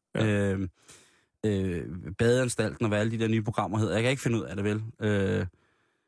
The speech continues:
Speaker 2: og så kan det godt være, at man vil sætte sig ned, men det er jo nok først,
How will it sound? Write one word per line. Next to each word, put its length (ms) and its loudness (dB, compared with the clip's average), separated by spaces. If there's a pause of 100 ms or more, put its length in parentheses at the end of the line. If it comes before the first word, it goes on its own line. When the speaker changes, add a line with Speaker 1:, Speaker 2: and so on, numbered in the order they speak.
(600)
Speaker 2:
og 100 2
så 120 0
kan 100 0
det 60 -4
godt 100 2
være, 60 2
at 40 0
man 140 2
vil 80 0
sætte 220 0
sig 80 0
ned, 80 2
men 120 2
det 140 2
er 40 2
jo 160 0 (220)
nok 340 -2
først, 580 -2